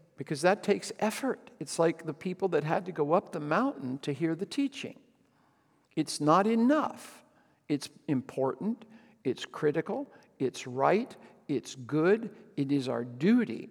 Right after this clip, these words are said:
to be here on Sunday. It is. But it's not enough. There's probably not a person in the room that won't ask God for something holy today. We're gonna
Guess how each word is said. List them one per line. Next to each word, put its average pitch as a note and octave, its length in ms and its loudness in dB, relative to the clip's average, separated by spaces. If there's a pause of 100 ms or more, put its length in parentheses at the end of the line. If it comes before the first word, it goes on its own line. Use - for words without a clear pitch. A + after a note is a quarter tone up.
(100)
to C#3+ 120 -6
be D3 200 2
here B2+ 240 -2
on E2+ 160 -4
Sunday. - 400 -12 (880)
It - 160 -4
is. - 560 -6 (1700)
But D3 140 4
it's C3 180 -10
not C3+ 200 0
enough. F3+ 540 -8 (2000)
There's C#3+ 140 0
probably F3+ 260 4
not D#3+ 220 4
a C#3+ 40 4
person F#3+ 460 -2
in D3 140 4
the C#3 60 2
room A3+ 260 2
that - 120 -6
won't D#3+ 320 0
ask G#3 380 -2
God F3+ 260 -2
for D3 120 -2
something D#3+ 480 0
holy F3 500 -2
today. - 320 -8
We're D3 160 -2
gonna G#3 240 0